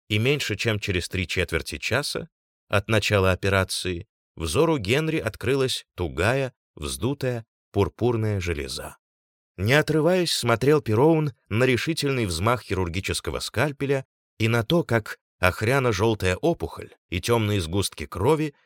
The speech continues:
исчезают в недрах отсоса. При внезапном появлении прозрачной жидкости, спинномозговой, понял Генри, хирург решил залатать отверстие абдоминальным жиром.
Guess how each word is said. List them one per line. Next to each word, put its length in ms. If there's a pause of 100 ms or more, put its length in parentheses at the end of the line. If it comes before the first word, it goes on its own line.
(120)
исчезают 720
в 100
недрах 440
отсоса. 680 (560)
При 180
внезапном 520
появлении 520
прозрачной 600
жидкости, 640 (260)
спинномозговой, 880
понял 360
Генри, 480 (480)
хирург 440
решил 380
залатать 480
отверстие 680 (220)
абдоминальным 800
жиром. 420